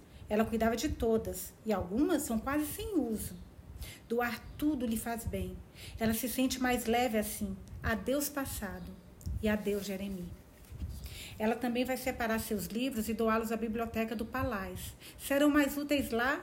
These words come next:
do que nas caixas que ela guardou no porão. Solene vai até o subsolo e se pega voltando ao passado. Estão ali, seus romances queridos da adolescência. Aqueles livros a acompanharem todas as mudanças.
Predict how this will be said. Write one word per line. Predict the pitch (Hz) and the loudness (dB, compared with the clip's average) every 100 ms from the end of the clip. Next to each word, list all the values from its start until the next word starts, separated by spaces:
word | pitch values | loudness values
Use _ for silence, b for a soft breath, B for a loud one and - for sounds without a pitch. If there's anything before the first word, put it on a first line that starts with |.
| 330 | -2
do | 294 | 0
que | 330 | 2
nas | 339 359 - | 4 2 -2
caixas | 269 285 294 - 185 | 0 2 0 -2 -6
que | - | -2
ela | 202 196 | -2 0
guardou | 196 202 196 | -2 0 -2
no | 196 | -2
porão. | 208 190 185 180 - - - B B | -2 -2 -4 -6 -10 -16 -14 B B
Solene | - 220 214 220 | 0 4 6 6
vai | 208 208 | 6 2
até | 226 | 2
o | 233 | -2
subsolo | 247 214 - 226 233 | 0 0 2 2 2
e | |
se | 220 220 | 0 -2
pega | 233 220 | 0 0
voltando | 220 220 220 220 | 0 0 2 2
ao | |
passado. | 220 240 233 - 190 180 180 185 - - - | 0 -4 -6 -6 -6 -6 -8 -10 -10 -10 -8
Estão | 226 - 240 | -8 -2 0
ali, | 240 233 214 208 214 B B | 0 0 0 0 -2 B B
seus | - 247 | -4 -2
romances | 233 240 247 233 254 | 0 0 0 -2 -4
queridos | - 285 262 285 262 220 | -2 0 2 0 0 0
da | |
adolescência. | 214 220 214 214 - 190 180 - 196 - B B | 0 2 0 0 -4 -6 -6 -10 -12 -16 B B
Aqueles | 214 214 247 226 220 | -4 0 2 2 2
livros | 254 262 233 | 0 0 0
a | |
acompanharem | 226 233 226 220 233 233 226 | 0 0 2 2 4 2 0
todas | - 339 320 302 | 2 4 4 2
as | 294 | 2
mudanças. | 269 262 208 190 185 214 - | 2 0 0 -4 -6 -8 -10